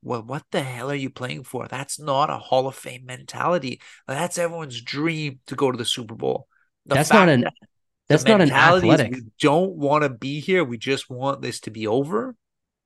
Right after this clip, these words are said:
Speaker 2: Yeah.
Speaker 1: That is not the winning mentality in my mind.
Speaker 2: It's, so you said it's not a Hall of Fame mentality. That is not an ath-, that is not a professional athlete mentality.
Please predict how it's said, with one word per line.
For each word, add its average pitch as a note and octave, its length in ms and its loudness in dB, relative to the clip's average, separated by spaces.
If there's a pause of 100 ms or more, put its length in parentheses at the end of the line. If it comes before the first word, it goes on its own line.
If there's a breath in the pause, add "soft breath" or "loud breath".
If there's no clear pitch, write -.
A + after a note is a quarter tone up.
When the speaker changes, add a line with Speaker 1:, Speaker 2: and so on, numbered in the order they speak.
(400)
Speaker 2:
Yeah. A2 300 0
Speaker 1:
That D#3+ 200 -8
is C#3+ 220 -8
not D#3 400 2 (480)
the D3+ 80 6
winning C#3 680 -2 (180)
mentality C#3+ 640 0
in A2 100 -10
my - 160 -12
mind. - 300 -10 (240)
Speaker 2:
It's, D3 160 0 (120)
so - 160 6
you C3+ 180 6
said D#3+ 160 6
it's B2 100 -2
not B2+ 100 4
a A2+ 40 2
Hall B2 240 2
of A#2 80 -4
Fame A#2+ 160 0
mentality. G2+ 420 -2
That C#3 160 0
is C#3 80 0
not A#2 220 0
an G#2+ 160 -4
ath-, G#2+ 260 -4
that B2 160 -4
is A#2 80 -4
not A#2+ 160 -2
a A2+ 60 -6
professional G#2+ 560 -6
athlete F#2+ 440 -2
mentality. - 560 -6